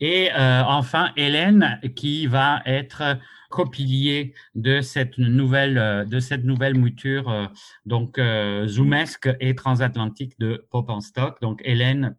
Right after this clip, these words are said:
euh, grande spécialiste aussi de la, euh, science-fiction. Donc, euh, si tu veux aussi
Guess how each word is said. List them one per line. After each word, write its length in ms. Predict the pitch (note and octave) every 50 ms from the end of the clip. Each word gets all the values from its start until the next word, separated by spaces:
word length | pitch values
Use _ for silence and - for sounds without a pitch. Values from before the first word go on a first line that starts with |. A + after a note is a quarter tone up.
| _ -
euh, 140 | A2 A2 A2
grande 240 | A2 A#2 C3 C3+
spécialiste 640 | B2+ - - B2+ B2 - A#2+ A2+ C3 C#3+ B2+ - -
aussi 320 | B2 A#2 - - - C#3+ C3+
de 240 | C3 B2 B2+ B2+ -
la, 280 | - A#2 A2+ A#2 A2+ - -
euh, 140 | - G#2
science-fiction. 800 | G#2 - - A#2+ A2+ - - A#2 G2+ - - - C3+ C#3 D3+ C#3+ - - - - - - - C3 - B2
Donc, 380 | A2 G#2+ B2 A#2 A2 - -
euh, 220 | A#2+ A2 G#2 G#2 G#2
si 200 | G#2 - B2+ B2
tu 140 | - - A#2+
veux 120 | A2+ B2
aussi 460 | B2 A2+ A2 - - C#3+ E3 F#3+ G3